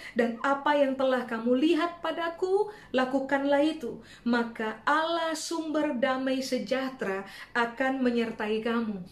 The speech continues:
Begini Pak Ibu, kalau saudara dan saya melatih diri kita untuk mengisi konten berpikir kita dengan hal-hal yang benar,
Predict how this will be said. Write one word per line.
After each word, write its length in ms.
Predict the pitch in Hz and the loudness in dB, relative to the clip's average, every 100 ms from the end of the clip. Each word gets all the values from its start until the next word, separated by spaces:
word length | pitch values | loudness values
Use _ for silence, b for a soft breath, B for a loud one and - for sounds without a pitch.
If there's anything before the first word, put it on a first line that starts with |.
| - 220 | -4 0
Begini 320 | 254 320 349 | 2 2 -2
Pak 240 | - 190 | -6 -6
Ibu, 240 | 208 185 185 - - - - B B B - | -6 -6 -8 -14 -20 -20 -20 B B B 0
kalau 160 | 294 | 2
saudara 400 | 302 320 320 392 | 4 2 2 2
dan 160 | 294 285 | 2 0
saya 400 | - 254 294 302 | 0 0 0 0
melatih 720 | 254 262 254 262 262 285 - - | 0 2 2 0 -2 -2 -2 -4
diri 240 | 226 220 | -2 0
kita 320 | 202 190 180 - B B B B | -2 -6 -8 -10 B B B B
untuk 480 | 294 285 302 - - | -2 0 -4 -8 0
mengisi 720 | 285 294 311 320 - 320 320 | 2 4 0 -2 -2 -4 -2
konten 720 | 294 269 277 - 311 294 285 | 0 0 -2 -2 -2 0 2
berpikir 400 | 269 269 247 247 | 2 2 0 0
kita 480 | 233 185 - 185 185 B B | -2 -4 -6 -8 -10 B B
dengan 320 | 220 254 254 | 4 4 4
hal-hal 480 | 240 254 247 262 269 | 2 2 2 2 2
yang 180 | 247 220 214 | 2 0 -2
benar, 480 | 214 233 226 180 | 0 2 0 -2